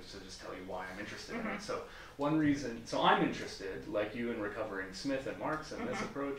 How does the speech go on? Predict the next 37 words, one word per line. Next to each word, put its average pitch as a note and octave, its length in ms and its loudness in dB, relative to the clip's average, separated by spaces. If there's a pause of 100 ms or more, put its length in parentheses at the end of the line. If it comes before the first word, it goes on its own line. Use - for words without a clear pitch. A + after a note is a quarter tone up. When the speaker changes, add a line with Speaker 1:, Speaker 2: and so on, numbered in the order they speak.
Speaker 1:
I'm D3 200 0
interested B2 400 -4
in G#2+ 80 -4
recovering G2 400 -4 (120)
Rousseau. - 300 -6 (240)
Speaker 2:
Mm-hmm. G#3 280 -6 (340)
Speaker 1:
But A#2+ 160 4
one F#3 100 6
of F#3+ 80 4
the D#3+ 80 4
things D3 220 2
that A2+ 100 -4
we A2+ 80 -6 (160)
can't B2+ 240 -4
recover F#2+ 380 -4
from F#2 240 -8
Rousseau - 340 -12 (1400)
is A2 200 -4
the A#2 100 -4
fact - 340 2
that A2 120 0
his A2 420 0
egalitarian A2+ 800 0
national G2 360 -6
project A2 520 4 (240)
is A2 120 -4
grounded G2 400 -2
on F#2 240 -2
a F#2 80 -10
gendered F#2 300 -8
division F2+ 360 -10
of - 80 -12
Speaker 2:
Mm-hmm. G#2+ 100 -8
Speaker 1:
labor. - 220 -8 (680)
Speaker 2:
Mm-hmm. - 220 -10 (760)
Speaker 1:
And C3+ 220 2
so, C3+ 540 4